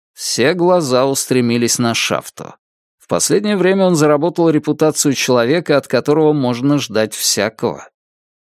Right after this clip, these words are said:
Шафту круто повернулся и прошел несколько ярдов до середины поляны. Слышно было, как бойцы подразделения две тысячи семьсот два пихаются в дверях, чтобы не пропустить зрелище.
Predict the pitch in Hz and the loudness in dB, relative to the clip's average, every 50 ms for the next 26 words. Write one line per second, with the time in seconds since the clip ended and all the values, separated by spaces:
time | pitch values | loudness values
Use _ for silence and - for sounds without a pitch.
0 | _ _ _ _ _ _ - - - - 127 190 208 - - 196 196 - - - | _ _ _ _ _ _ -8 -6 -2 0 0 0 0 0 0 0 0 0 -2 -4
1 | 147 135 160 - 151 - 123 - 147 139 135 127 127 131 151 190 208 185 - - | 0 0 0 2 0 -2 0 0 0 2 2 2 2 2 2 2 2 0 2 2
2 | 185 170 - - 160 160 151 - - 208 208 190 180 175 180 208 202 - - - | 2 2 2 2 0 0 0 2 2 0 2 2 2 2 2 2 0 0 0 -2
3 | 185 165 - - 185 170 147 139 151 151 165 175 156 160 156 151 160 160 147 - | -2 -2 0 0 0 2 4 4 4 2 2 0 -2 -2 -2 0 0 0 2 2
4 | 151 135 135 120 127 143 143 151 147 - 147 143 139 120 113 107 107 104 101 - | 2 0 0 0 2 2 2 2 2 2 0 0 2 2 0 0 0 -2 -6 -8
5 | - _ _ _ _ _ _ _ - - - - 113 135 160 165 - 196 190 185 | -10 _ _ _ _ _ _ _ -8 -6 -4 0 2 2 2 2 2 0 2 4
6 | 196 196 185 - 180 156 135 131 147 143 139 - - 170 147 - 147 131 143 143 | 4 4 4 2 0 -2 2 2 2 2 2 2 0 0 0 0 0 0 2 0
7 | 123 117 139 147 143 151 147 139 135 131 127 123 120 113 127 139 135 - 143 135 | 0 2 0 2 2 2 2 2 2 2 0 0 0 0 0 -2 0 0 -2 -2
8 | - - - 135 123 - 135 127 123 - - 127 117 107 113 135 175 185 180 - | -2 -2 -2 0 0 2 2 2 2 2 2 2 0 0 0 0 2 2 0 -2
9 | _ - 233 - - - - 143 143 147 151 139 - - 120 110 104 107 107 107 | _ -8 -8 -8 -4 0 2 2 4 2 0 0 -2 -2 -2 -2 0 0 0 2
10 | 123 143 143 - - - 127 120 131 127 - 117 117 - 113 110 - - - 135 | 2 0 0 -2 -4 -4 0 0 0 0 0 -2 -4 -2 -2 -4 -4 -2 -2 -2
11 | 131 117 113 120 135 135 120 85 65 - - - - - - 95 | -2 0 0 0 0 0 0 -2 -4 -8 -12 -12 -12 -12 -14 -16